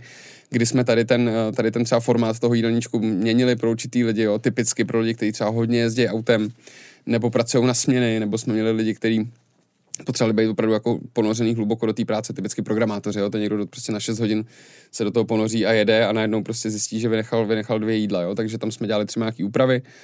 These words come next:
A stejně tak to vlastně funguje i tř-, i třeba s tím běháním. Pokud někdo nemůže běhat, eh, já nevím, má bolavý koleno, nebo je po nějaký operaci, nebo něco takového, nebo bytostně nesnáší běhání, tak, eh, jsme schopni nějaký úpravy udělat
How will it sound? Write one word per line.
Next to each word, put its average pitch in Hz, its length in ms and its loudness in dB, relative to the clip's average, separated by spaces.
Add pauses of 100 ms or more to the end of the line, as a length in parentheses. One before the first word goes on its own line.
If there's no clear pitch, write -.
(440)
A 110 200 2
stejně 139 260 2
tak 131 100 2
to 131 80 0
vlastně 120 220 2
funguje 123 300 2
i 107 40 -2
tř-, 117 180 -8
i 120 60 -2
třeba 120 160 2
s 117 60 -4
tím 120 140 0
běháním. 110 360 0
Pokud 117 200 -2
někdo 117 160 2
nemůže 123 320 2
běhat, 117 440 2
eh, 117 40 0 (320)
já 95 100 -4
nevím, 104 260 0
má 95 160 -4
bolavý 107 300 -2
koleno, 113 420 2
nebo 101 160 -2
je 95 60 -2
po - 80 -6
nějaký 101 180 -6
operaci, 113 420 -2
nebo 110 140 -2
něco 104 200 -4
takového, 110 360 -2
nebo 101 220 -2 (460)
bytostně 120 500 0
nesnáší 113 440 -2
běhání, 117 500 0 (760)
tak, 117 320 0
eh, 117 40 6 (180)
jsme 120 180 0
schopni 117 380 0
nějaký 110 280 -2
úpravy 107 260 2
udělat 104 280 2